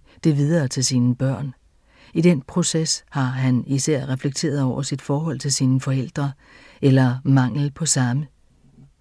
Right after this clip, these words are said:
Han forstår i dag bedre deres valg og dermed manglende nærvær.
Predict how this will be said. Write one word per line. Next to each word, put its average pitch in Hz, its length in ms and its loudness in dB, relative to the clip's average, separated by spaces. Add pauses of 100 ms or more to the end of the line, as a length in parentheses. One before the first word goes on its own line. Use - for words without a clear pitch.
(580)
Han 139 160 4
forstår 143 380 2
i 143 60 4
dag 135 320 2
bedre 151 300 6
deres 131 420 2
valg 151 280 0
og - 140 0
dermed 139 420 4
manglende 143 640 4
nærvær. 135 600 2